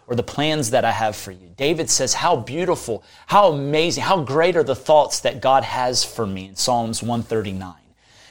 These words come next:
Can I tell you something? There's so many thoughts and plans that God has on his mind that are concealed, just waiting to be broken open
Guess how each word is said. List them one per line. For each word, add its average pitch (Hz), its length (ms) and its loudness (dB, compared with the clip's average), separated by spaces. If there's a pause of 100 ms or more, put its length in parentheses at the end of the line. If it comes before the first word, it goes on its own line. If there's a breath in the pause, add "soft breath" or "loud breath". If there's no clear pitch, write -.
Can 139 140 -6
I 139 80 0
tell 151 160 0
you 139 60 0
something? - 220 -4
There's 127 180 -2
so - 240 2
many 156 220 -4
thoughts - 400 -2
and 123 140 -6
plans 127 400 -4
that 120 120 -4
God 120 220 0
has 120 220 -2
on 123 100 0
his 110 160 -4
mind 117 280 -2
that 107 120 -2
are 107 60 -4
concealed, 101 720 -4 (380 loud breath)
just 160 220 0
waiting 160 400 2
to 127 60 -2
be 117 160 -4
broken 123 560 0
open 117 520 -2